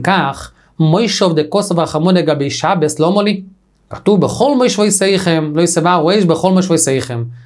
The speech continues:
דהיינו, לא רק בארץ ישראל, אלא בכל מושבותיכם. למה צריך פסוק לכך?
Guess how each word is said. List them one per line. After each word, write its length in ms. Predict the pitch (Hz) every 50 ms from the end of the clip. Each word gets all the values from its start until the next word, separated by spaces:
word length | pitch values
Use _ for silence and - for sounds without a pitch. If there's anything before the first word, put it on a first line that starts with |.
| _ _
דהיינו, 340 | 120 110 113 143 175 196 190
לא 180 | 151 147 190 240
רק 160 | 214 214 196
בארץ 240 | 180 175 165 165 -
ישראל, 340 | 147 - - 208 220 214
אלא 140 | 196 170 165
בכל 200 | - - 196 208
מושבותיכם. 600 | 202 190 185 175 151 - - 127 117 - 110 98 95 - - _ _ _ _ -
למה 220 | 127 127 143 147
צריך 340 | 147 - 160 147 160 160 160
פסוק 360 | - 165 156 - 202 202 202
לכך? 380 | 220 208 196 - 92 - -